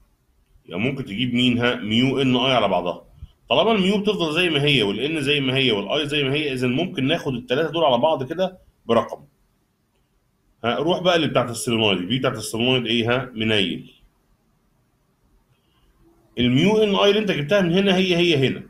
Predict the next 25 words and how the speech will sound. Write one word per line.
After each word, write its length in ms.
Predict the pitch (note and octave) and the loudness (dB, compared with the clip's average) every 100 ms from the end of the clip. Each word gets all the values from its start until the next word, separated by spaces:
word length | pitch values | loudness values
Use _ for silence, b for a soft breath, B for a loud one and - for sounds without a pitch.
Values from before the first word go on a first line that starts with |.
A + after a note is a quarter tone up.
| _ _ _ _ | _ _ _ _
لان 200 | G2 A2 | -6 -4
الميو 360 | A2 A2 C3+ C#3 | -2 0 0 0
هي 180 | D3 B2 | 0 2
هي 240 | C#3+ D#3+ | 2 2
والان 380 | C3+ A#2+ C#3+ C#3 | 2 0 -2 0
هي 240 | C#3 C#3 | 0 0
هي 160 | C3+ D3+ | 0 0
والاي 340 | C3 A#2+ C#3 | 0 0 -2
هي 200 | B2 A2+ F#2 | 0 -2 -4
هي. 160 | D#2+ - _ _ _ _ _ _ _ _ _ _ - | -10 -12 _ _ _ _ _ _ _ _ _ _ -2
وانت 300 | E3 G#3+ F#3 | 0 2 4
هو 160 | F#3+ | 4
مديك 360 | F3+ D3+ F#3+ E3 | 4 2 -2 -2
مين؟ 340 | E3 E3 D#3+ - | -2 -2 -4 -2
اللينث 400 | C3 D3 B2+ - | 0 2 0 -4
بكام؟ 400 | - C#3 C#3 A#2+ | -2 0 0 -2
ب 40 | |
twenty 640 | G#2+ C#3+ F3+ F3+ F#3 F#3 - _ _ _ _ - | -4 -4 -4 -6 -8 -8 -12 _ _ _ _ -2
times 320 | A#2+ A#2+ A#2 | -2 0 -4
ten، 540 | A#2 D#3 E3+ F3 F3 E3+ _ _ _ _ - | -6 -4 -2 -2 -6 -10 _ _ _ _ -4
ها، 240 | C#3 C3 | -2 -2
to 80 | C3+ | -8
power 320 | C3 C3 C3+ | 0 2 4
negative 260 | C#3+ B2+ A#2+ | 2 0 -4
two. 180 | A2 F#2+ | -6 -8